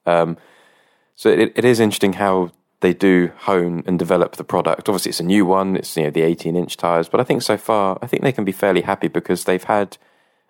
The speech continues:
an impact and an influence on racing and the strategy, and it's largely created good racing and some variable strategies, but it's not, it's not been the defining factor, 'cause I don't think we should ever get to the end of the race and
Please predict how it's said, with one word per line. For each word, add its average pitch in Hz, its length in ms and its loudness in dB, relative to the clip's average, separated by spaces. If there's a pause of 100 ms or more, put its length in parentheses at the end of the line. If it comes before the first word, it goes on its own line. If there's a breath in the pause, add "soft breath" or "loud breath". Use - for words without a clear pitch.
(120)
an 101 220 0
impact 120 540 -2
and 95 100 4
an 90 100 2
influence 107 580 2
on 107 180 2
racing 110 540 0
and 90 140 0
the 87 60 0
strategy, 101 640 -2
and 92 100 0
it's - 220 -6
largely 117 580 0
created 95 680 0
good 92 160 0
racing 90 500 2
and 95 220 -2
some 82 160 -4
variable 80 420 0
strategies, 80 520 -6
but - 160 -2
it's - 120 -4
not, 101 280 0 (580 soft breath)
it's - 120 -2
not - 200 0
been 101 380 2
the 95 100 -6
defining 92 540 -2
factor, - 420 -6
'cause 92 160 -2
I 101 40 2
don't 110 200 0
think 104 120 -2
we 95 60 0
should 95 140 0
ever 90 160 0
get 95 180 -2
to 92 80 0
the 92 120 4
end 87 140 2
of 82 60 0
the 85 80 0
race 87 460 0
and 82 320 -4